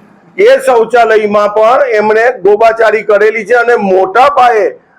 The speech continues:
આ રકમનો દુરુપયોગ કરેલો છે. એટલે જે તે સમયના સત્તાધીશો અને પદાધિકારીઓએ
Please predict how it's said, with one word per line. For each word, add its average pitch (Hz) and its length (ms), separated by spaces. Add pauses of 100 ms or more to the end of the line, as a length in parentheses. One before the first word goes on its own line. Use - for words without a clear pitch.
(100)
આ 233 120
રકમનો 254 480
દુરુપયોગ 240 680
કરેલો 202 380
છે. 127 180
એટલે - 580
જે 185 240
તે 269 220
સમયના 240 480
સત્તાધીશો 240 840
અને 233 200
પદાધિકારીઓએ 220 1200